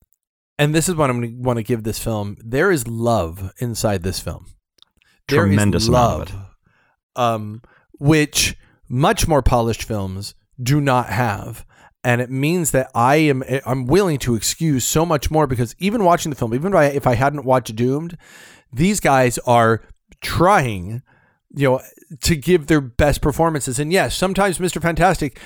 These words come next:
Speaker 1: gives a bad line reading and it does, isn't that great. But then I realize part of the reason it's not that great is because he's being shot with a really unprofessional lens. And, and he's not being told, "Hey, bring it down a little bit." Like, simple directing things. These are actors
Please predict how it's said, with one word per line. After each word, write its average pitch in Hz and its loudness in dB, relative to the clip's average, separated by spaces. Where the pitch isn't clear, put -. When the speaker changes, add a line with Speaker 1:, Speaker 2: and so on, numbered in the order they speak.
Speaker 1:
gives 175 2
a 175 2
bad 147 0
line 156 0
reading 113 -6
and 127 -4
it 120 -6
does, 156 2
isn't 160 -2
that 151 0
great. 160 0
But 127 0
then 160 0
I 185 2
realize 247 2
part 208 4
of 208 0
the 190 -4
reason 160 0
it's 135 -6
not 139 0
that 135 0
great 143 0
is 160 -4
because 180 0
he's 175 -4
being 208 -2
shot 190 2
with 131 -2
a 131 -2
really 143 0
unprofessional 131 -2
lens. 98 -6
And, 123 2
and 135 0
he's 160 -8
not 165 0
being 151 -6
told, 160 0
"Hey, 143 0
bring 131 -4
it 123 -2
down 123 2
a 120 0
little 110 0
bit." 104 -4
Like, 143 2
simple 214 2
directing 143 0
things. 185 -2
These 208 -2
are 220 4
actors 147 0